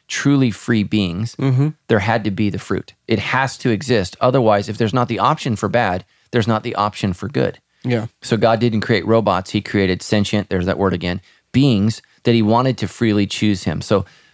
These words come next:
Speaker 1: uh, Paul says in First Corinthians thirteen that love is patient, kind,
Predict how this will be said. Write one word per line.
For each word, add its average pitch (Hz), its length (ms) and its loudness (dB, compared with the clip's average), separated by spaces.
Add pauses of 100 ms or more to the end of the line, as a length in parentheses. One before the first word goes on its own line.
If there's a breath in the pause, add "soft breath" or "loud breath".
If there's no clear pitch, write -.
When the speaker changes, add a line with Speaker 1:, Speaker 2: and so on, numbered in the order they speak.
(140)
Speaker 1:
uh, 104 120 0
Paul 131 240 2
says 101 340 0
in 92 140 0
First - 240 -2
Corinthians 95 300 0
thirteen 95 400 0
that 76 120 -4
love 98 220 2
is 92 140 -4
patient, 101 440 -2
kind, 92 380 0